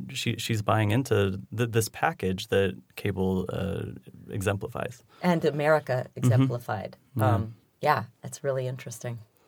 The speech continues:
Speaker 1: So, uh, now it's Cable's turn to fall madly in love with someone, and he does.
Speaker 2: Yes.
Speaker 1: He's in love with Liat, sings another perfect song, Younger Than Springtime.
Speaker 2: Perfect song.
Speaker 1: And which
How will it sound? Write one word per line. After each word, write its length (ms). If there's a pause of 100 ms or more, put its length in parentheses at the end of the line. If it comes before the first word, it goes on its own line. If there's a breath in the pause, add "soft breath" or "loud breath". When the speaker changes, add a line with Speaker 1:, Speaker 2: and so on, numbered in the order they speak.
(640 soft breath)
Speaker 1:
So, 320
uh, 300 (100)
now 280
it's 140
Cable's 420
turn 280
to 200
fall 220
madly 360
in 100
love 140
with 100
someone, 300
and 180
he 160
does. 480
Speaker 2:
Yes. 360 (140)
Speaker 1:
He's 540
in 200
love 180
with 260
Liat, 480
sings 280
another 380
perfect 440
song, 480
Younger 240
Than 120
Springtime. 540 (100)
Speaker 2:
Perfect 400
song. 300 (540 loud breath)
Speaker 1:
And 600
which 260